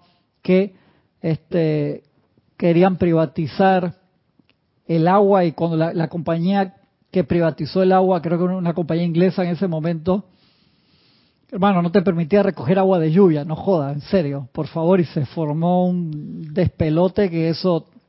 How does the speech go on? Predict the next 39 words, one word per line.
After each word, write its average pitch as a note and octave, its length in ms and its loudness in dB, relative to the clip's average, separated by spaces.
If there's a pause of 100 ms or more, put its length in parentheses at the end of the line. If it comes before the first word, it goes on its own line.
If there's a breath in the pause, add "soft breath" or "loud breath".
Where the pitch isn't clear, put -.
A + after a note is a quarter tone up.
(320)
en D#3 120 -6
que E3+ 140 -4
terminó E3 520 -2
en F#3+ 120 -4
que F#3+ 480 -4
creo F3+ 260 -2
que D#3+ 100 -6
ahorcaron E3+ 560 0
a D#3 100 -2
uno E3+ 220 -2
de F3+ 80 0
los D#3 100 -2
alcaldes E3 560 -2
ahí D#3 220 -2
en, D3+ 140 -8
en D3 80 -6
esa D#3 240 -4
ciudad D#3 180 -6
en D#3+ 80 -4
Bolivia. D3+ 460 -2
Eso D3 180 -8
fue E3 180 -6
algo F#3+ 380 -2 (580 soft breath)
bien G3 200 0
dramático, F#3+ 500 0
que C#3+ 80 -6
hay F3 80 2
varias G3+ 360 0
películas F#3+ 480 0
que E3+ 100 -6
te D#3+ 100 -6
destacan D#3 520 -4
eso. D#3 340 -4
Y, C3+ 180 -8 (400)
por D3+ 120 -6
favor, E3+ 440 2
¿hasta D3+ 240 -4
dónde F#3 460 0
llega G3 480 0